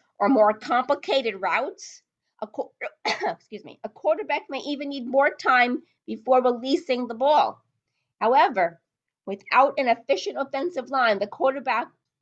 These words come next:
will begin to be pressured within as little time as one point five. No quarterback can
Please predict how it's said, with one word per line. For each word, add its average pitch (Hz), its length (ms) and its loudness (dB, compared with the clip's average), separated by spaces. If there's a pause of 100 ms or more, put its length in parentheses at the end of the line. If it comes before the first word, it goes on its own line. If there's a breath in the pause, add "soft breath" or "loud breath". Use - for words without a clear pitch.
(240)
will 220 140 -6
begin 254 480 -6
to - 100 -6
be 220 140 -10
pressured 214 600 -2 (220)
within 220 340 -4
as 214 220 4
little 302 300 6
time 269 340 2
as 254 120 -4
one 247 280 0
point 226 360 -6
five. 180 400 2 (1080)
No 262 300 4
quarterback 226 600 0
can 220 180 -10